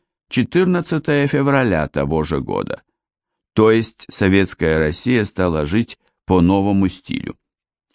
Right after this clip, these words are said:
При датировке Эйзенштейном писем к матери началась путаница. Очень часто он ставил правильное число по новому стилю, а месяц писал по старому.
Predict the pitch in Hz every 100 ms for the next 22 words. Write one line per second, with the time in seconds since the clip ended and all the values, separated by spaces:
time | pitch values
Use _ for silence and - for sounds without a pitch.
0 | _ - 123 120 107 104 117 104 113 95
1 | - 98 87 - 87 82 92 85 - 92
2 | 90 85 85 71 - 90 82 71 62 69
3 | 82 87 104 104 131 - _ _ _ 92
4 | 90 92 90 98 - 165 147 - - -
5 | - - _ _ _ _ _ - 147 190
6 | 196 156 156 185 - 143 127 - 131 127
7 | 120 - 117 120 107 101 98 90 87 -
8 | 76 - 92 98 - 78 73 82 82 107
9 | 143 143 - 156 156 156 _ _ _ _
10 | _ _ - 107 175 233 156 - 87 80
11 | 85 82 - 190 - 196 151 135 135 131